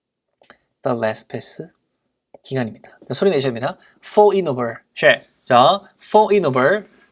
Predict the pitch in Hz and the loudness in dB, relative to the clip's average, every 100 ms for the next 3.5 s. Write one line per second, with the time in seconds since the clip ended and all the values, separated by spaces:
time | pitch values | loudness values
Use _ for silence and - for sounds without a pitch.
0 | - 135 131 147 170 - 190 175 165 170 | -2 4 6 4 2 -4 -4 -2 -2 -2
1 | - 131 147 120 _ _ - 127 160 190 | -8 2 2 2 _ _ 2 4 6 2
2 | - - 127 139 165 - - 160 - 131 | -6 -6 2 2 2 -8 -8 -8 -6 -8
3 | 120 123 170 185 | -6 -4 -4 -6